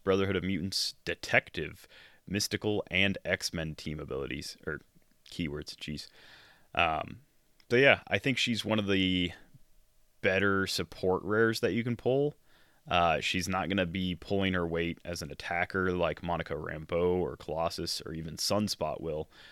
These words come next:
But, uh, for an Outwit Prob top dial and T K, kinda giving you that reach if you need it, I really like this piece.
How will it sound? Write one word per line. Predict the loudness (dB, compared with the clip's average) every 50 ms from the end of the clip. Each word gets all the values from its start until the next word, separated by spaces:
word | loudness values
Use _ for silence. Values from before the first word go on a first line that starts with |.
| -20 -20 -20 _ 0
But, | 2 4 4 4 2 -2 -2 2
uh, | 2 4 4 4 2 0
for | 0 0 2 4 4
an | 4 2
Outwit | 2 0 0 0 0 0 -2 -2 -2
Prob | 0 2 4 4 4 2 2 2
top | 0 2 2 2 2
dial | 2 4 4 4 4 4 2 0 -2
and | -2 -2 -2 -2 -4 -6
T | -4 -4 -4
K, | -2 2 4 4 6 6 6 4 2 0 -4 _ _ -20 -20 -20 _ _ _ _ _ -6
kinda | -2 0 0 0 2
giving | 0 -2 -2 -2 -2
you | -2 -2
that | -2 -4 -4 -4
reach | -6 -6 -6 -6 -6 -4 -4
if | -4 -4 -4
you | -4
need | -4 -2 -2 0
it, | 0 -2 -2 -4 -10 -20 -20 -20 -20 -18 _ -6
I | -4
really | -2 0 2 2 2 4
like | 4 4 2 2 -2
this | -10 -12 -12
piece. | -10 -10 -10 -10 -10 -12 -12